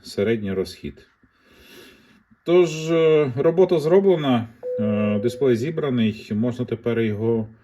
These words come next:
пакувати, відправляти клієнту назад. А вам,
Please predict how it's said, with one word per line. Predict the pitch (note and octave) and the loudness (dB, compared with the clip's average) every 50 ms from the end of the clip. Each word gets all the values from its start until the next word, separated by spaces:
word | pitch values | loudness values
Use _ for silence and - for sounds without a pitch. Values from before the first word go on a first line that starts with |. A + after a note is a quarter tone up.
| _ _ _ _ _ _ _ | _ _ _ _ _ _ _
пакувати, | - G#2 - A#2+ A2 A2 A2 G#2+ G#2+ G#2 | -12 -6 -4 -2 0 0 0 0 -2 -4
відправляти | G#2+ G2+ - - A2 G#2 A2 A2 G#2 - A2+ | -4 -4 -4 -4 -4 -4 -2 -4 -4 -6 -8
клієнту | - A#2+ A#2 A#2 A2+ A2 A2 - - A2+ G#2+ G#2+ G2+ F#2 E2 - _ _ _ _ _ _ _ _ _ _ _ _ _ _ | -4 -2 -2 0 0 -2 -4 -6 -6 -4 -4 -4 -4 -6 -10 -18 _ _ _ _ _ _ _ _ _ _ _ _ _ _
назад. | A#2 A#2+ A#2 A2 A2 B2 C3+ D#3+ E3+ - - - - _ _ _ _ _ _ | -4 -2 -2 0 0 0 0 0 -2 -6 -10 -20 -20 _ _ _ _ _ _
А | - G#2+ | -4 -2
вам, | G#2 G#2 A#2 C#3 D#3 E3 D#3+ | 0 2 2 0 0 -2 -4